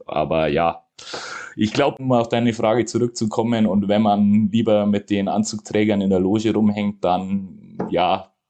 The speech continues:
weiß ich nicht, was daran schön sein sollte, weil man dann auch schnell merkt, wenn man mit solchen Leuten redet, dass meist, ähm, ja, das grundsätzliche Verständnis, die Liebe zum Fußball einfach irgendwo fehlt. Und das ist eigentlich das, ja,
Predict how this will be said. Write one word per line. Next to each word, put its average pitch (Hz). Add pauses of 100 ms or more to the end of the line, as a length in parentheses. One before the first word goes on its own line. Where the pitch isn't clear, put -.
weiß 107
ich 113
nicht, 104
was 104
daran 98
schön 107
sein 104
sollte, 113 (300)
weil 90
man 104
dann 98
auch 95
schnell 101
merkt, 98
wenn 98
man 95
mit 90
solchen 95
Leuten 92
redet, 92
dass 87
meist, 92
ähm, 90 (480)
ja, 120 (120)
das 101
grundsätzliche 113
Verständnis, 110
die 104
Liebe 107
zum 98
Fußball 98
einfach 90
irgendwo 90
fehlt. 85
Und 80
das 82
ist 80
eigentlich 80
das, -
ja, 67